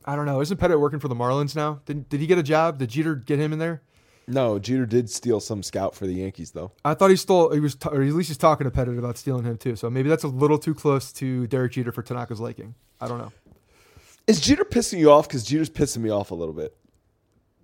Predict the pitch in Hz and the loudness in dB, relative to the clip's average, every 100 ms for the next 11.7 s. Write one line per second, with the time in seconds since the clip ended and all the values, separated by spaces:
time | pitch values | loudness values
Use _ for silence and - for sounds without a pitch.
0 | 135 175 165 175 123 143 196 247 202 170 | -14 -8 2 4 4 0 6 8 10 8
1 | 160 131 127 123 123 127 180 180 185 185 | 4 2 -2 -4 -4 2 2 6 6 8
2 | 175 147 165 143 131 131 - - 135 127 | 6 4 2 2 0 -2 -4 -4 -4 -4
3 | - 127 131 131 135 143 151 131 127 113 | -4 -2 -2 -6 -10 -14 -6 -4 -4 -2
4 | 127 139 131 139 131 123 127 127 120 117 | -2 -2 0 0 0 -2 -2 -2 -4 -8
5 | 117 - _ - 151 185 220 139 196 196 | -12 -14 _ -10 0 2 2 6 6 8
6 | 190 190 180 165 185 180 180 160 180 139 | 4 4 -2 -2 2 6 6 8 8 8
7 | 143 151 151 - 139 131 147 160 156 170 | 10 10 10 6 4 6 6 8 6 8
8 | 214 226 220 202 117 127 220 180 - - | 10 12 12 12 10 6 8 10 8 8
9 | - 156 156 147 143 143 143 147 139 139 | 8 6 8 6 6 6 6 4 2 -2
10 | 131 151 143 127 127 123 127 120 120 117 | 2 0 0 -4 -2 -2 -4 -4 -6 -6
11 | 123 120 120 117 - 131 | -6 -6 -10 -14 -8 -8